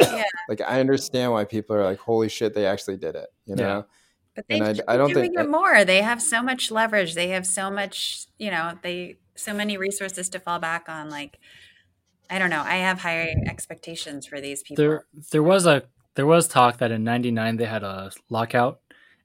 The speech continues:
Speaker 3: and that a lot of people were not prepared for that.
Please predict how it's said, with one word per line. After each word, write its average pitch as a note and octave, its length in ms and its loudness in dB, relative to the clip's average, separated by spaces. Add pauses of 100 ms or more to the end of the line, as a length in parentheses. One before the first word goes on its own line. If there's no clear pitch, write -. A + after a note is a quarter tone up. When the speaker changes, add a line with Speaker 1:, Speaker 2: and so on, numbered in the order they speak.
(120)
Speaker 3:
and A#2 280 2
that A2 280 2
a B2 60 -4
lot A#2 240 4
of A#2 100 -4
people A#2+ 300 -4
were G#2 120 -6
not G#2 220 -4
prepared C#3 320 -4
for C#3+ 140 0
that. C3+ 300 2